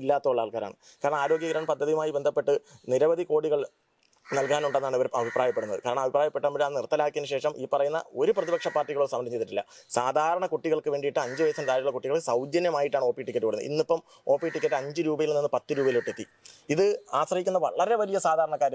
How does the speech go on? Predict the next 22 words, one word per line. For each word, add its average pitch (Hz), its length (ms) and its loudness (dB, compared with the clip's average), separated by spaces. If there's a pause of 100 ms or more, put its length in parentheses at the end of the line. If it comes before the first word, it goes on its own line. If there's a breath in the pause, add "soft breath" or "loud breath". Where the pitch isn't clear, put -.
കാരണം 156 220 2
ഒരിക്കലും 170 300 -4 (360 loud breath)
വല്ല, 156 140 0 (100)
വളരെ 170 280 0
വലിയ 170 160 -4 (260)
ധനാഷ്ട്രീയം 160 480 -2
ഇവിടെ 151 160 -2
ഒരിക്കലും 139 300 -6
വരത്തില്ല. 113 280 -6 (460 soft breath)
വലിയ 156 260 2 (260)
കഷ്ടപ്പെടുന്നവൻ 156 680 -2
വരുന്ന 151 220 -2 (100)
സമയത്ത് 139 360 -4 (240)
അവന് 147 280 0
വേണ്ടിയിട്ട് 147 360 -4
ഒ - 80 0
പി 156 140 -4
ടിക്കറ്റ് 139 260 -4
പത്ത് 135 180 -2
രൂപയിലെത്തി, 131 360 -4 (180)
അതിനെ 131 200 -2
പ്രതികരിക്കാൻ 135 360 -2